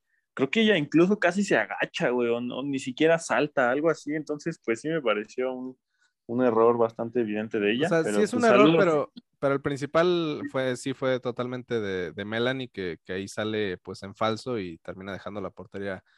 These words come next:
Speaker 2: abierta. Y bueno, pasamos después con Samu, arroba el Sam diecisiete.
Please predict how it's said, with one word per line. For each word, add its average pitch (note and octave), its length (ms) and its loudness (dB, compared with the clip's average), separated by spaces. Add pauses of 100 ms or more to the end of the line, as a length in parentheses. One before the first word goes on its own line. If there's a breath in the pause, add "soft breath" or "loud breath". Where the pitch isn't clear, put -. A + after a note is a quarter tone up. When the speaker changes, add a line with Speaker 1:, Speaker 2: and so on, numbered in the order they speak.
(260)
Speaker 2:
abierta. G2 500 -8 (800)
Y A#2 300 -4
bueno, A2+ 320 -4
pasamos C3+ 460 -2
después B2+ 400 -4
con A2+ 360 -6
Samu, E3 520 0 (320)
arroba A#2 640 -2
el G2+ 240 -6
Sam C#3 680 -6
diecisiete. B2 720 -8